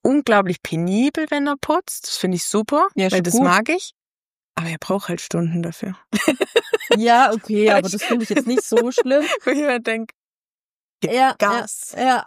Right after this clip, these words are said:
Speaker 2: ja, ja, ja, ja, gut,
Speaker 1: <laughs> Da
Speaker 2: das
Speaker 1: sind wir
Speaker 2: find ich
Speaker 1: wieder
Speaker 2: jetzt
Speaker 1: bei dem <laughs> Paketthema. So, wiegt dein Arsch. <laughs>
Speaker 2: Ja, ja, ja, ja, das stimmt. Ja,
Speaker 1: Ja.
Speaker 2: das, ja, aber ich find auch, das ist so ein, so ein Ding.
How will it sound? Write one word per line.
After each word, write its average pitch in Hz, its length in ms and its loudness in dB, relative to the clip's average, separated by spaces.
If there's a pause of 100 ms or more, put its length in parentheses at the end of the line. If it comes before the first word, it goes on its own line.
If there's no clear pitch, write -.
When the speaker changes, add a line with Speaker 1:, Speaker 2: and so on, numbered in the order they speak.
Speaker 2:
ja, 220 40 -2
ja, 240 300 -2
ja, - 260 -2
ja, 190 180 2
gut, - 100 -6
Speaker 1:
<laughs> 190 60 -2
Da - 40 0
Speaker 2:
das - 80 -6
Speaker 1:
sind 285 180 2
wir 359 60 4
Speaker 2:
find 254 120 2
ich 254 80 0
Speaker 1:
wieder 247 100 4
Speaker 2:
jetzt 247 100 -8
Speaker 1:
bei 208 140 2
dem 269 300 0 (520)
<laughs> - 320 -4
Paketthema. 226 1160 0 (260)
So, 202 300 2 (280)
wiegt 214 440 -6
dein 220 200 -4
Arsch. - 720 -2
<laughs> - 180 0
Speaker 2:
Ja, 214 360 2
ja, - 200 -2 (280)
ja, - 240 -2 (100)
ja, - 200 -2 (160)
das 254 240 -4
stimmt. 226 400 -2 (520)
Ja, 233 320 2 (360)
Speaker 1:
Ja. 381 400 -2
Speaker 2:
das, - 220 -8 (120)
ja, 294 320 2 (160)
aber 233 260 2
ich 247 120 -6
find 302 200 -2
auch, 240 200 2
das 320 240 -2
ist - 180 -8
so 262 80 -2
ein, 247 200 -2
so - 160 -6
ein 233 100 -4
Ding. 269 240 -4